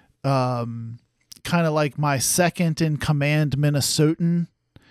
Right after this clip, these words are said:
here with Kevin Noreen. Um, known to fall down a lot. I feel like he can, like, crouch really low on those rock throws,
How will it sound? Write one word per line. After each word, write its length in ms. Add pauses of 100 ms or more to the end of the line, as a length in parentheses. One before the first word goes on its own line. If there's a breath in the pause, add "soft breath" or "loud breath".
(120 soft breath)
here 400
with 220
Kevin 400
Noreen. 720 (680 soft breath)
Um, 500 (260 loud breath)
known 360
to 120
fall 360
down 440
a 80
lot. 320
I 100
feel 260
like 180
he 220
can, 300
like, 260
crouch 640
really 300
low 480
on 200
those 240
rock 440
throws, 680